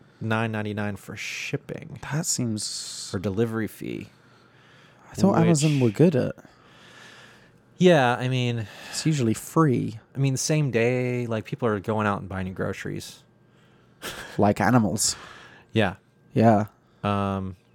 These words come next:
Speaker 1: so
Speaker 2: Okay.
Speaker 1: So I guess what I'm saying is we're not feeling the full cost of the service.
Speaker 2: Right.
Speaker 1: So it's hard to judge if it's worth it.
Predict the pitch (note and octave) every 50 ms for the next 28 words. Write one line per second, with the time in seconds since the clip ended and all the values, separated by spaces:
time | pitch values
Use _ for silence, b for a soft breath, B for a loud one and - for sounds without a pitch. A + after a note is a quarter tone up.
0 | _ _ _ _ _ _ _ - - - - - G2+ G2+ F#2+ F#2+ F#2+ F#2+ F#2+ F#2
1 | - - D3+ D3+ - C3+ E3 - _ b b b b b b b b b - D3
2 | E3+ F3+ D3 D3+ C#3 A#2+ G#2+ B2+ A#2 A2 G#2+ G2+ F#2+ G#2+ G2 G#2+ A#2+ A#2+ B2 A#2
3 | - - - C3+ C3 A#2+ A2+ G#2+ G#2 G2+ - - - G#2+ G2+ - - - A#2+ A2
4 | G2+ F#2+ - - - - - - G#2 G2+ F2 - F#2 F2+ - - - - - A2
5 | A2 A2+ A#2 - - - - _ - - B2 A#2 A2+ G#2+ - - - G#2+ F#2+ -
6 | - G#2+ G#2 F#2+ F#2 F2 - - G#2 G2 G2 G2 F#2 - - - - - G#2 -
7 | A2+ - - - F#2+ F#2+ G#2 A#2+ C3 - G3 G3+ F3 -